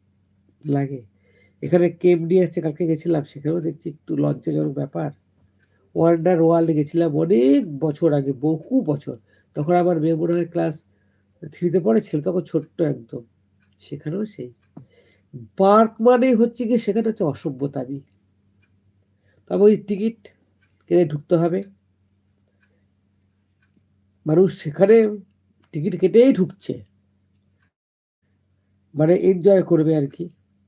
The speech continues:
কালকে যা দেখলাম বাচ্চা বাচ্চা ছেলে মেয়েদের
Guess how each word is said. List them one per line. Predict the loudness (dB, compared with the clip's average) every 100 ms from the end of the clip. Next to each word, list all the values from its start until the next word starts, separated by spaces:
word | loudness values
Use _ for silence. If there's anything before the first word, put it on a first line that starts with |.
| _ _ _ _ _ _
কালকে | -6 -2 2
যা | 2
দেখলাম | 2 -2 2 2 2
বাচ্চা | -4 -4 -2
বাচ্চা | -2 -2 -4
ছেলে | -4 -2 -2
মেয়েদের | 0 0 0 -2